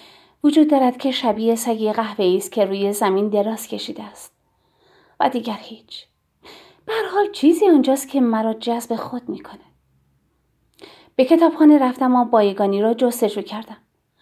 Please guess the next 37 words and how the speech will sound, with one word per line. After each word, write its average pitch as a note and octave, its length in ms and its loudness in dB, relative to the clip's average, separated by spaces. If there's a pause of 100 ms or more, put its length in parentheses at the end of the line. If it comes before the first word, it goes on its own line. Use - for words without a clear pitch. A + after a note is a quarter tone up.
(280)
آنان E4+ 300 8
اطلاعاتی C4+ 540 2
درباره A3 540 -2
مناطق G#3+ 440 -2
مختلف G#3 560 -4
فرانسه G3 500 -2
دارند G#3 340 0
که A3 120 -6
در G3 160 0
سی G3 280 -10
دی A3 220 -2
و G#3 160 0 (460)
فیلم‌های C#4 480 4
بسیار A3 500 0
کوچک B3+ 520 -4
نگهداریشان G#3 840 -2
می‌کنند. - 560 -8 (640)
جستجو F4+ 460 2
را G4 120 4
از D#4 220 2
دیشب C4+ 360 -2 (260)
ساعت C4 400 -2
شش B3+ 280 -2
آغاز G3 380 0
کردم. A2 380 -8 (840)
دو G4 100 4
ساعت C#4+ 340 -2
طول D#4 220 0
کشید B3 320 -4
تا A#3+ 80 0
اطلاعات A3 580 2
را A#3+ 80 2
زیر A3 280 0
رو G3 160 -4
کردم G#3 440 -2
و F#3+ 40 -4
بعد A3+ 340 -2